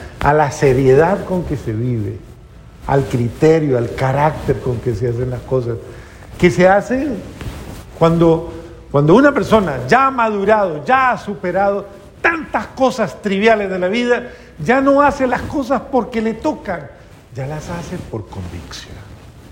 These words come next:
Entonces necesitamos gente convencida.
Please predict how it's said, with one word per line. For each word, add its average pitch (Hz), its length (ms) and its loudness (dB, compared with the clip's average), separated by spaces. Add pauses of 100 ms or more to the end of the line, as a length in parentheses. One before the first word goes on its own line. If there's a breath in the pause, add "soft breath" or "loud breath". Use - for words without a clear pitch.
(1300)
Entonces 120 200 -10
necesitamos 127 460 -4
gente 139 240 -6
convencida. 131 680 -6